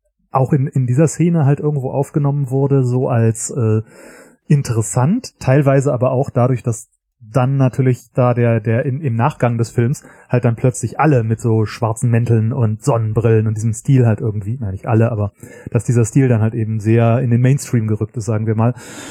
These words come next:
ist das Ganze dann natürlich auch an vielen Stellen sehr kritisch gesehen worden.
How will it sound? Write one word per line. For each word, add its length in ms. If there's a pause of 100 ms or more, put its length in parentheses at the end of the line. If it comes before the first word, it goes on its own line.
(220)
ist 280
das 220
Ganze 280
dann 120
natürlich 300
auch 140
an 160
vielen 260
Stellen 280
sehr 120
kritisch 300
gesehen 360
worden. 320